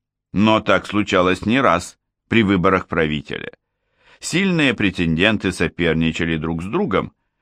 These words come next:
и потому трон и державу вручали персоне нейтральной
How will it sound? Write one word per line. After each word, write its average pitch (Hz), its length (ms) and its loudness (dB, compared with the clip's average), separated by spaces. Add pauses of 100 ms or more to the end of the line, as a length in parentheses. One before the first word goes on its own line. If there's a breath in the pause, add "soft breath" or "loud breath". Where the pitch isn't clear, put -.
(180 soft breath)
и 110 100 0
потому 170 440 2
трон 160 320 0
и 131 60 2
державу 107 560 2
вручали 98 500 0
персоне 101 760 2
нейтральной 95 1080 2